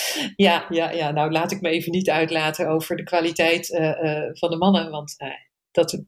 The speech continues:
krijg ik ook van de zijlijn mee natuurlijk. Maar het feit alleen al, hè, dat zegt kwaliteit en dat is dus niet per se dat, alsof dat niet bij vrouwen voorkomt. Ook dat is, zijn allemaal impliciete patronen.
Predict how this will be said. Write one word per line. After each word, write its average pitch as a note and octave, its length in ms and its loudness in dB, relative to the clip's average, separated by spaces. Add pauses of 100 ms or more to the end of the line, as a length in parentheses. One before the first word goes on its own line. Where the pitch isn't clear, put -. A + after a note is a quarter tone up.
krijg D3 200 2
ik - 80 0
ook F#3 140 2
van F#3+ 100 4
de F#3 80 4
zijlijn D#3 420 2
mee D3+ 160 2
natuurlijk. D3+ 520 -2 (380)
Maar G3+ 180 4
het A3+ 120 2
feit C4+ 280 2
alleen A#3 300 0
al, F#3+ 140 2
hè, G3+ 80 2
dat G#3 180 -4
zegt G3+ 260 -4
kwaliteit G#3 800 0
en G#3 340 -2 (280)
dat G#3+ 200 2
is G#3 160 2
dus G3+ 200 -2
niet A3 140 -4
per G#3+ 220 0
se G3+ 380 0
dat, - 180 -12 (340)
alsof G3 420 0
dat G3+ 180 0
niet G3+ 140 0
bij F#3+ 140 2
vrouwen F#3+ 380 2
voorkomt. D3 480 -6
Ook G3 240 4
dat A#3+ 300 2 (280)
is, G3+ 200 2
zijn G3+ 320 2
allemaal A3 320 0
impliciete A#3+ 680 0
patronen. E3 680 -2